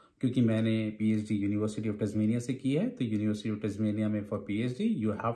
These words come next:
to have like seven overall with six point five in each section। So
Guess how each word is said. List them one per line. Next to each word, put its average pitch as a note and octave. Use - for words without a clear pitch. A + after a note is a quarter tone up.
to A#2
have G#2+
like G2
seven A2
overall B2
with -
six -
point G#2+
five G2+
in F#2+
each F#2+
section। G2
So G#2+